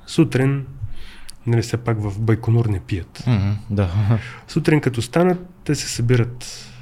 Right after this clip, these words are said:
Speaker 1: според симпатии, емпатии и така нататък. И те не пращат най-добрите от добрите,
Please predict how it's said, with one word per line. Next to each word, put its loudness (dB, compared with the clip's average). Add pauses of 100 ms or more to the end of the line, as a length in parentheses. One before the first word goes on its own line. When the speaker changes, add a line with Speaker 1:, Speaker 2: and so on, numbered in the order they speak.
(260)
Speaker 1:
според -4
симпатии, -2
емпатии -2
и -10
така -10
нататък. -10 (1300)
И 2
те 4
не 6
пращат 0
най-добрите 4
от 0
добрите, -2